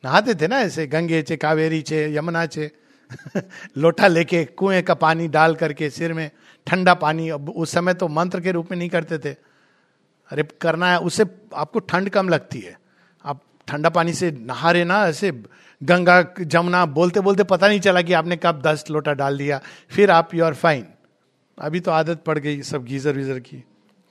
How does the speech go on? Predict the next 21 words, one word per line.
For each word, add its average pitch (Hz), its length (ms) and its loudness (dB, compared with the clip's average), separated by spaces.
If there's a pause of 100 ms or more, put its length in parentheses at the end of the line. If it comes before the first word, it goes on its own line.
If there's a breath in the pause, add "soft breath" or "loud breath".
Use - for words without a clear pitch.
(1160)
A 190 60 2
lover 214 360 8
leaning 226 540 2
from 185 120 6
his 190 460 2 (300)
cloister's 185 680 2
door 185 320 6 (380 loud breath)
gathers 208 520 6
the 208 200 6
whole 214 260 8
world 190 360 6
in, 185 460 2
into 170 240 -2
his 165 340 0
single 151 240 -2
breast। 120 340 -4
Then 311 360 4
you 320 120 4
rediscover 226 640 2
the 165 120 2
world। 117 340 -6